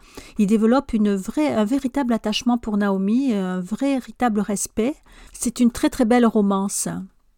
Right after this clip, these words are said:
J'espère que nos auditeurs, euh, auront le goût d'aller découvrir cet auteur, Lucy Score,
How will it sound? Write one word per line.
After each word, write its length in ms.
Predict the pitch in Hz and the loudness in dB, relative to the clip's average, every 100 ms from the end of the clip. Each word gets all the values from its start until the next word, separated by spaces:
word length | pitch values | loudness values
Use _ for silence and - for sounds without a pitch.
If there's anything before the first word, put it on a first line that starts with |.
| _ _ - - | _ _ -20 -8
J'espère 420 | - 240 - 302 | 2 2 6 4
que 100 | - | 4
nos 140 | 247 233 | 2 4
auditeurs, 580 | 233 214 - 247 262 233 | 2 0 2 4 4 4
euh, 280 | 202 190 185 - - | 4 2 -2 -10 2
auront 200 | 226 240 | 4 6
le 140 | 233 | 6
goût 180 | 214 262 | 4 2
d'aller 280 | 240 220 214 | 2 2 2
découvrir 680 | 220 254 247 220 240 254 - | 0 -2 -4 -2 -2 -2 -2
cet 240 | 226 - | -4 -4
auteur, 400 | 220 - 214 247 214 | -4 -2 0 2 0
Lucy 260 | 226 - | -2 -4
Score, 600 | - - 208 240 320 - | -8 -2 0 2 0 -10